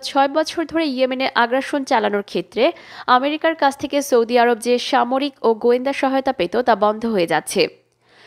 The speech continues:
মার্কিন প্রেসিডেন্ট হিসেবে পররাষ্ট্রনীতি নিয়ে প্রথম বক্তব্যে বাইডেন বলেন, মার্কিন যুক্তরাষ্ট্র আর উপসাগরীয় অঞ্চলের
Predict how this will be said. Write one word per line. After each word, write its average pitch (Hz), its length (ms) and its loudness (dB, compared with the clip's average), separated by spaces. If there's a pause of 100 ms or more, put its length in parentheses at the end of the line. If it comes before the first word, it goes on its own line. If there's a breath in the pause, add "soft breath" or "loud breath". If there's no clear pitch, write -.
(220 soft breath)
মার্কিন 196 300 0
প্রেসিডেন্ট 190 500 -2
হিসেবে 208 360 0
পররাষ্ট্রনীতি 226 800 0
নিয়ে 214 180 -2
প্রথম 277 400 -4
বক্তব্যে 294 580 2 (340 loud breath)
বাইডেন 269 480 2
বলেন, 226 260 4
মার্কিন 240 340 -2
যুক্তরাষ্ট্র 311 520 -2
আর 233 300 2
উপসাগরীয় 285 680 0
অঞ্চলের 226 540 0